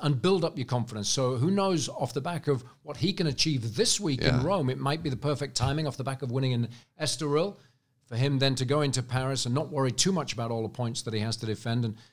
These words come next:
Speaker 1: that's a key for me, I think, how he manages that. You know, he's got so
Speaker 2: Mm-hmm.
Speaker 1: many points to defend, having done so well last year across the whole season.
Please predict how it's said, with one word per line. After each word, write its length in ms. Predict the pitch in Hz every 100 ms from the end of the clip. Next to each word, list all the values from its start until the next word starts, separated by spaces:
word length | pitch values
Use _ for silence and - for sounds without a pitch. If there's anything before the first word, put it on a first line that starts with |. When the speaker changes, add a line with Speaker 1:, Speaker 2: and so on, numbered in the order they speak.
| _ -
Speaker 1:
that's 200 | 294 -
a 40 | 156
key 280 | - 190
for 140 | 147 139
me, 260 | 151 151
I 40 | 117
think, 220 | 139 127
how 320 | - 101 170
he 100 | 165
manages 640 | 135 131 147 160 113 117 101
that. 420 | 135 123 - - -
You 120 | 123
know, 140 | 113
he's 300 | 117 123 123
got 160 | 120 -
so 240 | - -
Speaker 2:
Mm-hmm. 100 | 190
Speaker 1:
many 140 | 190 151
points 280 | 135 143 -
to 60 |
defend, 240 | 123 127 120
having 180 | 120 120
done 140 | 117
so 280 | - - 156
well 260 | 143 131 120
last 280 | 120 -
year 140 | 135 120
across 260 | 120 123 -
the 100 | 107
whole 280 | 135 147
season. 520 | 120 - 147 127 113